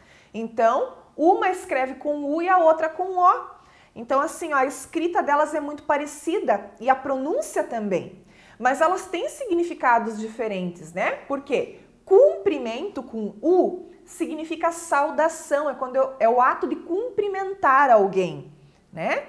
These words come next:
De dar um bom dia, um boa tarde. O comprimento com O se refere à extensão,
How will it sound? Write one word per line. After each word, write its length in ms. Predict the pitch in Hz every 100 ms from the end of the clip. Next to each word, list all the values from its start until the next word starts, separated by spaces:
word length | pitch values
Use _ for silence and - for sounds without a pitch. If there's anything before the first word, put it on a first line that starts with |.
| - _
De 100 | 196
dar 180 | 202 226
um 100 | 269
bom 220 | 202 196
dia, 320 | 180 240 359
um 80 | 240
boa 200 | 180 175
tarde. 680 | - 196 226 277 190 160 113 - _ _ _ _ -
O 220 | 277 285
comprimento 1040 | - - 359 523 - 403 320 262 254 277 220
com 400 | - 262 269 -
O 580 | 214 277 330 180 - - - _ _ _
se 320 | - - 302
refere 500 | 294 294 - 247 240
à 120 | 240
extensão, 1160 | 240 240 - 302 294 302 - - 262 247 247 247